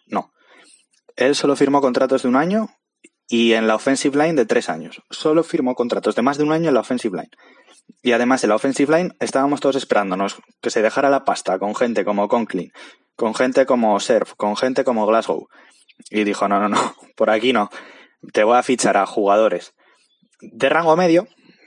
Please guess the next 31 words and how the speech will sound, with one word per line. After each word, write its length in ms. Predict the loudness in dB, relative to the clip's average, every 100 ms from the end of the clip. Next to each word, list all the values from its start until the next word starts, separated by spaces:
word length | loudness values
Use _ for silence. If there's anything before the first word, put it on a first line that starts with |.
| -4
que 140 | 2
yo 140 | 2 4
creo 260 | 4 2
que 640 | 2 4 4 4 2 -2 -6
pueden 260 | 0 2 2
aportar 360 | 0 0 0 -2
mucho, 360 | -4 -4 -10 _ _ _ _ _ _ _ -2
pero 320 | 2 2 0 -6 _ -2
que 220 | 0 2
su 180 | 0 0
contrato, 600 | 0 2 0 0 -2 -2
eh, 240 | -2 0 0
aunque 420 | -2 -4 -4 -4
en 240 | -6 -8
algunos 340 | -6 -6 -6 -4
casos 260 | -2 -2
sí 180 | -2 -4
que 100 | 0
era 100 | 0
importante, 540 | 0 0 0 2 2 2
me 180 | 0
lo 100 | -2
pueda 280 | 0 2 2
quitar 260 | 0 0 0
en 100 | 0
cuanto 280 | 0 0 -2
quiera, 260 | -2 -4
lo 100 | -4
pueda 220 | 0 2 2
cortar 320 | 0 0 -4
fácil". 340 | -8 -14 -18